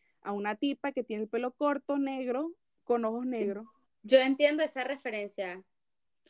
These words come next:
Speaker 2: Entiendo
Speaker 1: Eh,
Speaker 2: esa
Speaker 1: sí.
Speaker 2: referencia y quiero empezar hablando por ahí. La actu-, eh, la adaptación más nueva que tenemos sobre un libro a una película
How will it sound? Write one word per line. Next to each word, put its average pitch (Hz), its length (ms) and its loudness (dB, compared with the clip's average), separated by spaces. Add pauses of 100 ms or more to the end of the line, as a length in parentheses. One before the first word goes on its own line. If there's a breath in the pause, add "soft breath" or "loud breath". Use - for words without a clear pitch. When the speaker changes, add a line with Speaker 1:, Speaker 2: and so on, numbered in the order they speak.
(200)
Speaker 2:
Entiendo 240 440 -2
Speaker 1:
Eh, - 20 -2
Speaker 2:
esa 277 120 -6
Speaker 1:
sí. 190 60 4
Speaker 2:
referencia 269 440 -2
y - 60 -10
quiero 262 160 0
empezar 269 340 -4
hablando 240 420 -4
por 214 180 -6
ahí. - 200 -10 (420 soft breath)
La 254 140 0 (100)
actu-, - 160 -6
eh, 269 140 0
la 247 440 -2
adaptación 262 680 -6
más 302 160 -6
nueva 320 300 -4
que 349 100 -8
tenemos 247 460 -8
sobre 208 340 -2
un 214 120 -6
libro 247 240 0
a 190 60 -4
una 208 200 -6
película 240 600 -4